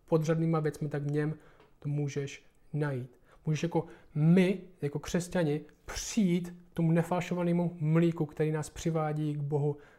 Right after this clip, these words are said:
samotnému. Můžeš být s náma. To neznamená, že najednou všechny problémy tvoje budou vyřešený, nebo že budeš prostě najednou strašně morální člověk a... Ne. Znamená to, že začneš chodit ke zdroji místo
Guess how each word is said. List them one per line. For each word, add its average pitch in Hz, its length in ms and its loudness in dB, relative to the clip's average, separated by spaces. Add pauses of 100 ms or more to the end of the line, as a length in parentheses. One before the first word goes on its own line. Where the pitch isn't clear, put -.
samotnému. 139 680 -6
Můžeš 135 480 -6 (360)
být 143 140 -4
s - 80 -10
náma. 143 320 -2
To 185 120 0
neznamená, 196 440 6
že 160 120 4
najednou 160 180 4
všechny 160 240 2
problémy 151 320 0
tvoje 151 160 0
budou 151 160 0
vyřešený, 156 580 2
nebo 147 200 0
že 139 100 -4
budeš 147 240 -2
prostě 147 300 -6
najednou 151 240 -2
strašně 151 320 -6
morální 151 320 -2
člověk 147 540 -4
a... 139 80 -4 (440)
Ne. 143 180 -4 (680)
Znamená 160 260 0
to, 160 100 -2
že 160 200 2 (180)
začneš 160 1000 -2
chodit 160 520 -2 (280)
ke 165 200 4
zdroji 160 340 0
místo 147 360 -4